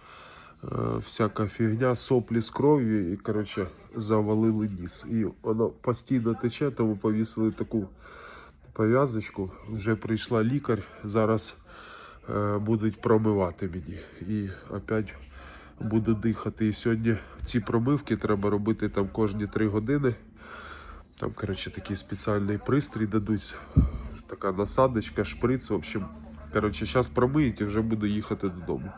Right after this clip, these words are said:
Е, больових, е, ощущень нема ніяких,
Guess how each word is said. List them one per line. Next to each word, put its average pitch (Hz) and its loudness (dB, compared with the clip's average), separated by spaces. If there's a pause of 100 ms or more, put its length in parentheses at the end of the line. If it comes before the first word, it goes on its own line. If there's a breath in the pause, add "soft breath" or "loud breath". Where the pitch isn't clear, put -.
(960 loud breath)
Е, 110 6
больових, 135 6
е, - 2
ощущень 110 2
нема 113 4
ніяких, 127 2